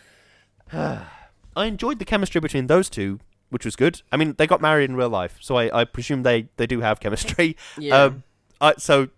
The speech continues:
Speaker 1: I, I enjoyed those two,
Speaker 2: And
Speaker 1: if
Speaker 2: then
Speaker 1: that,
Speaker 2: she's,
Speaker 1: that's
Speaker 2: and then,
Speaker 1: good.
Speaker 2: and then she's killed by the,
Speaker 1: Yeah.
Speaker 2: the young boy. Um,
Speaker 1: "Oh, she's an engaging character. What do we do?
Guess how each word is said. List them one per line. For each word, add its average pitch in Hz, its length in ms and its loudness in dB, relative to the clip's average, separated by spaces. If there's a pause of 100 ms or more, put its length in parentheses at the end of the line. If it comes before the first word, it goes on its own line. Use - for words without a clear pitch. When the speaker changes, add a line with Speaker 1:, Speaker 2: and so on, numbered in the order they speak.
Speaker 1:
I, 143 140 6
I 135 100 6
enjoyed 139 340 4
those 170 240 4
two, 135 300 -2 (180)
Speaker 2:
And 135 160 -8
Speaker 1:
if 123 140 -4
Speaker 2:
then 127 100 4
Speaker 1:
that, 131 60 0
Speaker 2:
she's, - 320 -10 (120)
Speaker 1:
that's 127 140 -4
Speaker 2:
and 139 80 -6
then, 117 60 0
Speaker 1:
good. 131 140 -6 (640)
Speaker 2:
and 123 100 -12
then 127 100 -8
she's - 200 -10
killed 131 600 -12
by 120 200 -10
the, 123 140 -12
Speaker 1:
Yeah. 127 380 4 (120)
Speaker 2:
the 120 80 -14
young 120 300 -10
boy. 120 380 -10 (840)
Um, 127 140 -6
Speaker 1:
"Oh, 196 180 4
she's 139 200 -6
an 156 80 -2
engaging 165 480 -2
character. 165 500 -2
What 151 120 -4
do 175 40 -4
we 175 80 -4
do? 143 200 -4